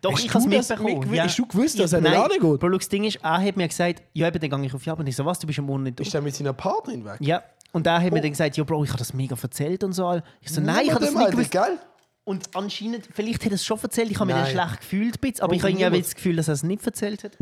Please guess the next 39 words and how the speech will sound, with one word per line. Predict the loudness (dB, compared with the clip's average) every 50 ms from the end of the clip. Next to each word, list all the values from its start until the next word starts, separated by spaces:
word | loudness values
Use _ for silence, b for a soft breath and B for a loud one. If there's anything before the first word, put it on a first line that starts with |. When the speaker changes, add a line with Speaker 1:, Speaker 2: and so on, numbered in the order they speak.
| -12 -10 -8
Speaker 2:
Bro, | -6 -4 -2
wir | -2
haben | -2 -4
es | -6 -8
alle | -10 -8 -6
nicht | -6 -6 -4
gewusst. | -4 -4 -6 -6 -8 -16 -20 _ _ _ _ _ _ _ _ b b b b b b b b b b b b b b b
Also, | -10 -10 -8 -10 -12 -14 _ -12
Five, | -6 -4 -4 -4 -4 -6
es | -8 -8 -8
tut | -6 -4
mir | -4
leid, | -4 -4 -6 -10
ich | -16 -20
freu | -16 _ -6 -4 -2
mich | -2 -2 -2
so | -4 -4 -4
fest | -4 -6 -8 -8 -8
für | -12
dich. | -14 -14 -16 -18 _ -14
Speaker 1:
Ich | -8 -4 -4
auch. | -2 -2 -4 -6 -4
Speaker 2:
Japan | -2 -2 -2 -2 -2 -4
ist | -4 -6 -6 -6
so | -4 -4 -4
geil. | -4 -6 -6 -8 -10 -16 _ _ _ _ _ _ _
Und | -8 -8 -8 -6
so | -6 -6 -4 -2
geil, | -2 -2 -2
dass | -2 -4
du | -6
in | -6
der | -6
Ferien | -4 -4 -4 -4 -2 -4 -4
bist. | -6 -8 -8
Ferien | -6 -6 -6 -4 -6 -6
sind | -8 -6
so | -6 -6 -6
toll. | -6 -6 -6 -6 -6